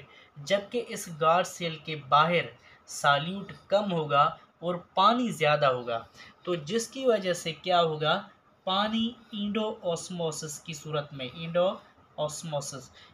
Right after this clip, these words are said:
यानी पानी क्या होगा, हायर कंसंट्रेशन से लोअर कंसंट्रेशन की तरफ, यानी पानी, for example, मैं ये कह रहा हूँ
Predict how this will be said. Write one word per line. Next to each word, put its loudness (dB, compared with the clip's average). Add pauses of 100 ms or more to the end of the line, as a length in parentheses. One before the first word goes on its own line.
(120)
यानी 0
पानी -2
क्या 0
होगा, 0 (340)
हायर 0
कंसंट्रेशन -6
से -6 (300)
लोअर 4
कंसंट्रेशन -6
की -14
तरफ, -8
यानी -2
पानी, -2
for 0
example, -6
मैं -8
ये -8
कह -10
रहा -2
हूँ -4